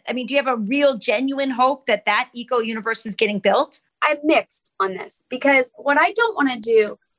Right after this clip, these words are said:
Speaker 2: I wanna unify as much as possible. I don't wanna separate everything out. Like, like, sure, in an ideal world, like, great. You know, we, we can be in harmony. We all live together. But, like, I know that that's,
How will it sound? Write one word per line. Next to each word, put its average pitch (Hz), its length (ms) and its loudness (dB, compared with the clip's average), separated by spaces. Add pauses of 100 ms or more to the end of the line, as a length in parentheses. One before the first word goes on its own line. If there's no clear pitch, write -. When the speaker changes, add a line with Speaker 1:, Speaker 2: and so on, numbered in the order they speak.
Speaker 2:
I 320 100 4
wanna 440 300 -2
unify 202 420 -4 (180)
as 196 140 -10
much 175 180 -6
as 170 120 -10
possible. - 580 -6
I 226 100 4
don't 294 220 4
wanna 359 180 2
separate 202 520 0
everything 175 440 -4
out. - 240 -4
Like, 160 220 0 (380)
like, 285 140 4
sure, - 280 6
in 571 160 -2
an 294 80 -6
ideal 302 400 -2
world, 339 240 4
like, 370 160 0 (160)
great. 302 320 2 (320)
You 262 120 -2
know, 285 140 6
we, 262 200 -8
we 269 100 -8
can 269 200 -6
be 277 120 -2
in 370 60 -4
harmony. 349 580 0
We 226 140 -2
all 330 180 4
live 370 140 -6
together. 370 280 0
But, 370 120 0
like, 339 200 2
I 302 100 -2 (100)
know 302 100 -2
that 302 160 -8
that's, 247 320 -2